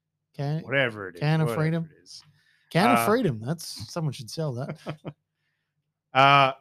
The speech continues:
Speaker 2: other trade, um, probably a bit more higher profile-ish.
Speaker 1: Mm-hmm.
Speaker 2: Cavs bringing Karis LeVert and a second round pick.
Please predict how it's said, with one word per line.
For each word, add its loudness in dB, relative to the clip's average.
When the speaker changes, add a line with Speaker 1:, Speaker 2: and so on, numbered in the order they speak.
Speaker 2:
other 6
trade, 0
um, -2
probably 0
a -6
bit -6
more -4
higher -4
profile-ish. -6
Speaker 1:
Mm-hmm. -2
Speaker 2:
Cavs 4
bringing 0
Karis -6
LeVert -6
and -12
a -10
second -4
round 0
pick. 0